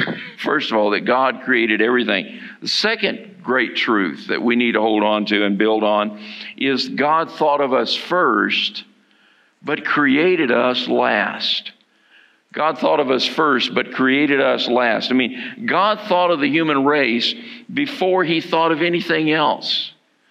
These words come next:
Um, he created us last. He thought of us first, but he created us last. I mean, Genesis tells us the exact order of creation. You know, there was light, there was water, there was the sky or the atmosphere,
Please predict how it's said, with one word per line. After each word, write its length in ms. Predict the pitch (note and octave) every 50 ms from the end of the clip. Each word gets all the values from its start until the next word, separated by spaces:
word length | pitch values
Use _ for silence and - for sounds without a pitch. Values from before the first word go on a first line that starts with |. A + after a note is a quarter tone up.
| _ _ _ _ _ _ -
Um, 500 | C3+ C3+ B2+ B2 - - - - - - - - - - _ _ _ _ _ _ _ _
he 140 | - C#3 D3
created 420 | C#3 - D#3 D#3 E3 F3+ E3+ E3
us 200 | D#3 D3+ C#3+ -
last. 320 | C#3 D3 C#3+ C3 A#2+ A2+ -
He 40 | B2
thought 240 | - C3+ C3+ D#3
of 60 | D#3+ E3+
us 140 | F3+ E3+
first, 320 | - - D#3+ D3+ D3 C3+ -
but 80 | -
he 80 | C3+ C3
created 360 | C3 B2+ C#3 C3+ C#3+ C#3+ C3 B2+
us 120 | B2 B2
last. 360 | C3 B2+ B2+ B2 A2 G#2 - -
I 40 |
mean, 240 | B2+ B2+ A2+ - - - - - - A2+
Genesis 640 | A#2+ - E3 G3+ A3 A3+ G#3+ - - C3 B2+ A#2+
tells 340 | - - D#3 D3 C#3+ C3 A#2+
us 200 | B2+ C3 B2+ -
the 100 | - -
exact 460 | B2+ A2+ G#2+ - C3 C3 C3+ C3+ C3
order 260 | B2+ B2+ B2+ B2+ B2+ B2+
of 160 | A#2 B2+ -
creation. 680 | A2+ A#2 A2+ A2+ A#2 A2 - - E2 D2+ - - - - - - - - -
You 100 | A#2+ B2+
know, 100 | C3 B2
there 120 | A#2+ A2+
was 160 | A2 G2+ F2+
light, 420 | G2 A2+ A#2 A#2+ C#3 C#3+ C#3+ C3 -
there 120 | A#2+ A2+
was 140 | G#2+ G#2 F2+
water, 440 | F#2+ G#2 A#2+ C3 C3+ C3 C3+ B2+ G#2+
there 100 | G#2 G2+
was 160 | F#2+ F#2+ F2
the 80 | F#2+
sky 380 | - - - - - C3+ C#3 C3+
or 160 | C3 B2 A2+
the 120 | G#2+ A2 G#2
atmosphere, 720 | A2+ A#2+ A#2 - B2 B2 - - A#2+ A#2+ A#2+ A#2 A#2